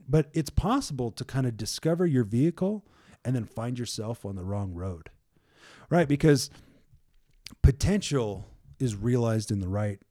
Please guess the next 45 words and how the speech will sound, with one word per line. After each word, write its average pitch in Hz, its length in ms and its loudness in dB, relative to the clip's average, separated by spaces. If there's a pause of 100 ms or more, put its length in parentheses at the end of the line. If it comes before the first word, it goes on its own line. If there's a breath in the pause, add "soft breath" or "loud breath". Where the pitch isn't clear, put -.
(100)
kind 107 260 -6
of 85 120 -8
environments, 85 840 -10 (760 soft breath)
right? 123 220 0
So 135 440 4 (440)
if 135 140 -2
you 139 60 0
think 165 220 -2
about 110 520 -4 (460)
an 107 160 -8
apple 110 380 -6
seed, 80 380 -12 (340)
these 107 160 -6
apple 120 280 0
seeds, 98 240 -8
so 139 80 4
let's 143 120 4
just 135 140 -4
say 139 80 2
you 120 140 2
went 113 180 -2
to 113 60 -4
the 101 100 -6
store, 120 400 -2
you 110 140 -2
go 117 180 2
to 107 100 -2
the, 92 340 -6
um, 87 280 -8 (760 loud breath)
the - 120 -6
outside 113 460 -2
department, 117 580 2 (280)
and 95 420 -6 (180)
hanging 127 340 0
on 107 140 -2
a 98 80 -4
rack 123 580 -2
is, 92 240 -12
like, 87 220 -14
an 87 120 -14
envelope 113 520 -2
full 107 280 -6
of 92 100 -8
apple 101 320 -6
seeds. - 460 -16